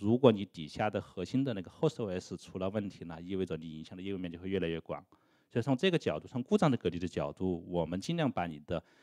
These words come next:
这个执行单元和你的应用的诉求等同起来。你应用诉求是四到八个C P U，那我们的隔，资源的供应单元也是四到八个，然后相互之间是相互安全、安全隔离、故障隔离的。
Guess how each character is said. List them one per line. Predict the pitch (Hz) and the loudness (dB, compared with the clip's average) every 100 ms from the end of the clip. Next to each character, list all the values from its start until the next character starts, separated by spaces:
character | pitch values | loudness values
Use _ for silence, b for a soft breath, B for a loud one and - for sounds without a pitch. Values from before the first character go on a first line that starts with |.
| b | b
这 | 123 | 2
个 | 117 | 2
执 | - 110 | 2 0
行 | 131 117 | 2 4
单 | 127 | 4
元 | 120 104 | 4 2
和 | 95 | 0
你 | 90 80 | -4 -4
的 | 82 85 | -4 -6
应 | 143 185 | 0 2
用 | 156 | 4
的 | 107 | 2
诉 | - 254 - | 0 0 0
求 | - 78 - _ | -2 -10 -12 _
等 | - 82 | -10 -10
同 | - | -8
起 | 95 95 | -10 -8
来。 | 82 | -10
你 | 82 92 | -8 -4
应 | 143 175 | 0 2
用 | 139 | 0
诉 | - - 190 | -2 -2 -2
求 | - - | -2 -16
是 | - | -12
四 | 92 113 | -8 -4
到 | 87 | -2
八 | - 87 | -2 -4
个 | 85 | -2
C | 92 | -6
P | - 90 | -4 -6
U， | |
那 | 87 | -6
我 | 78 | -8
们 | 80 | -10
的 | - | -12
隔， | 104 92 | -6 -6
资 | - - 143 | -6 0 4
源 | 98 | 4
的 | 95 | 0
供 | - 127 | 2 2
应 | 98 | 2
单 | 98 | -6
元 | 110 | -10
也 | - | -14
是 | - | -16
四 | - | -10
到 | 92 82 | -8 -4
八 | 92 90 | -2 0
个， | 85 b b b b | -4 b b b b
然 | - 104 | -4 2
后 | 120 | 2
相 | - 151 165 | 6 6 6
互 | 139 | 2
之 | 113 | 0
间 | 127 123 | 0 0
是 | - 95 | -2 -8
相 | 104 | -8
互 | 101 104 - | -10 -14 -8
安 | 107 | -6
全、 | 110 - | -6 -4
安 | 120 | -4
全 | 127 101 | -2 -4
隔 | 92 87 | -4 -2
离、 | 87 | -4
故 | - 120 | -2 -2
障 | 104 | -2
隔 | 87 | -2
离 | 87 80 | -4 -2
的。 | - | -2